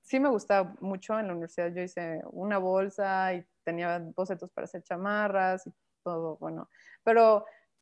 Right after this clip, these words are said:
así como concreto, solamente, bueno, de hecho sí hice una chamarra, pero eso más bien fue como maquilada. Sol-, yo solamente hice el diseño y, e hice una bolsa.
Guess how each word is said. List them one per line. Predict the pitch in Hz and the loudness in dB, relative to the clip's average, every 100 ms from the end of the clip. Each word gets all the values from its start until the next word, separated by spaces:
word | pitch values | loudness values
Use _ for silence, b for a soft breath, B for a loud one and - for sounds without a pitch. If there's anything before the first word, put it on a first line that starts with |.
| - | 0
así | 220 - | 0 2
como | 262 294 240 | 2 2 2
concreto, | 208 202 233 254 339 370 | -2 0 2 2 2 2
solamente, | 277 233 226 226 220 220 220 B B B B | 2 2 2 -2 0 0 0 B B B B
bueno, | 269 311 | 0 4
de | 339 | 4
hecho | - 339 | 2 -2
sí | - | 4
hice | 339 320 311 311 | 4 4 2 0
una | 294 | -2
chamarra, | 285 208 196 196 240 | -2 -4 -4 -4 -4
pero | 240 185 | -2 -2
eso | 190 190 | -4 -6
más | 196 185 | -6 -6
bien | 185 | -8
fue | 185 175 | -8 -8
como | 180 170 - - - | -8 -8 -10 -16 -14
maquilada. | 175 175 170 170 185 247 - - | -12 -12 -8 -4 -2 -2 -4 -8
Sol-, | 185 170 | -8 -8
yo | 175 185 | -8 -8
solamente | 185 180 180 180 | -8 -8 -8 -10
hice | 180 | -10
el | 170 | -8
diseño | 165 - 180 214 320 b b b _ | -8 -10 -10 -8 -10 b b b _
y, | 208 202 196 - | -4 -4 -4 -4
e | - | -2
hice | 208 220 | -2 -2
una | 208 180 | -2 2
bolsa. | 196 202 175 | 2 0 -4